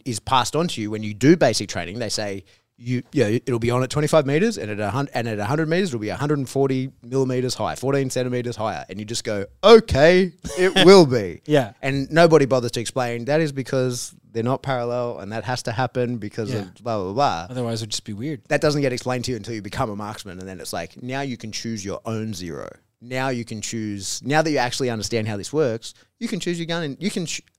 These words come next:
Speaker 1: zero your gun in any way that will be
Speaker 2: Yeah.
Speaker 1: functional for you.
Speaker 2: I always had
Speaker 1: Yeah.
Speaker 2: my zero at three hundred.
Speaker 1: Yeah, I mean, that's the standard.
Speaker 2: Yeah.
Speaker 1: That's what most people go for.
Speaker 2: Yeah.
Speaker 1: Depends on the round. Anyway,
Speaker 2: Did I
Speaker 1: I
Speaker 2: tell you about how I got chosen to be in Snipers?
Speaker 1: No.
Speaker 2: So, no, I didn't wanna do it.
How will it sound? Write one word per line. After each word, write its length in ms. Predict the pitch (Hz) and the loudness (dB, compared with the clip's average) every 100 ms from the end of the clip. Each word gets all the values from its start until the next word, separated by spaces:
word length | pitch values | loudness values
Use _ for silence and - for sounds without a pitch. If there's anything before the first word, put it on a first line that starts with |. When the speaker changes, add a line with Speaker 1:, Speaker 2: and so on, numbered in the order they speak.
| - | -10
Speaker 1:
zero 260 | 123 156 160 | 0 4 6
your 180 | 156 160 | 4 2
gun 240 | 160 214 | -2 -4
in 180 | 107 101 _ | -8 -10 _
any 200 | 180 208 | 0 0
way 280 | 190 180 180 | 2 2 0
that 260 | 143 110 110 | -2 -4 -4
will 100 | 113 | -6
be 80 | 95 | -4
Speaker 2:
Yeah. 40 | |
Speaker 1:
functional 440 | 107 151 - 151 147 | -4 -4 -4 -6 -6
for 180 | - | -4
you. 260 | 117 92 - _ _ | -4 -6 -10 _ _
Speaker 2:
I 40 | - | 0
always 140 | 180 | 2
had 80 | 247 | 2
Speaker 1:
Yeah. 60 | 151 | 0
Speaker 2:
my 60 | |
zero 220 | 110 117 107 | -2 -4 -6
at 60 | |
three 140 | 104 95 | -8 -12
hundred. 240 | 95 90 _ _ _ _ | -12 -16 _ _ _ _
Speaker 1:
Yeah, 260 | 143 156 90 | 2 2 2
I 80 | 123 | -2
mean, 140 | 143 139 | -4 -4
that's 160 | 147 | -6
the 80 | 127 | -10
standard. 320 | - 120 69 _ - | -10 -12 -12 _ -20
Speaker 2:
Yeah. 140 | 101 - _ _ _ | -20 -20 _ _ _
Speaker 1:
That's 220 | 123 - | -6 -4
what 140 | 117 101 | -6 -4
most 220 | 101 - | -6 -8
people 160 | 64 50 | -16 -18
go 80 | |
for. 200 | - 98 - _ | -18 -20 -20 _
Speaker 2:
Yeah. 60 | - | 2
Speaker 1:
Depends 260 | - 220 147 | 4 6 4
on 80 | |
the 80 | 92 | -2
round. 240 | 87 80 - _ _ | -8 -10 -16 _ _
Anyway, 220 | 135 95 | -10 -10
Speaker 2:
Did 60 | 85 _ _ _ - | -10 _ _ _ 2
I 120 | 175 | 4
Speaker 1:
I 60 | 196 | 6
Speaker 2:
tell 180 | 202 | 4
you 60 | 190 | 4
about 160 | 180 156 | 6 6
how 100 | 147 | 6
I 100 | 147 | 4
got 180 | 135 | 0
chosen 300 | - 123 120 | -2 -4 -4
to 60 | 123 | -6
be 100 | 117 | -6
in 80 | 113 | -8
Snipers? 420 | - 110 147 - _ _ _ | -8 -10 -10 -14 _ _ _
Speaker 1:
No. 140 | 110 | -10
Speaker 2:
So, 120 | - | 0
no, 100 | 254 | 6
I 60 | 185 | 6
didn't 180 | 143 120 | 6 2
wanna 120 | 110 | -2
do 120 | 104 | -4
it. 80 | 170 | -6